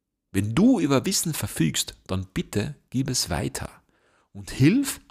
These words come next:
anderen Menschen dabei, dieses Wissen auch anzuwenden. Im Umkehrschluss heißt das,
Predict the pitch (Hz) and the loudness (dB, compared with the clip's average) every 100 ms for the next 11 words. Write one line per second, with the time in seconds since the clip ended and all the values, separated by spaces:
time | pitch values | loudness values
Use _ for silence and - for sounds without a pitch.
0 | - 120 151 113 95 104 - 87 78 - | -6 -4 0 0 0 0 -2 -4 -6 -4
1 | 104 196 - _ _ _ _ _ _ 196 | -2 -2 -4 _ _ _ _ _ _ -4
2 | - 208 113 165 - - 120 - - - | -2 -2 -2 -2 -4 -4 -4 -4 -10 -4
3 | 160 208 - _ - 98 85 - 92 98 | -4 -4 -10 _ -2 -2 -2 -8 -4 -2
4 | 82 69 57 - _ _ _ _ _ _ | -2 -6 -10 -18 _ _ _ _ _ _
5 | _ _ _ _ - 120 - 208 277 196 | _ _ _ _ 0 2 4 2 4 2
6 | 151 147 - - 98 98 98 - 151 226 | 4 2 2 -2 -2 0 0 0 0 0
7 | - | -4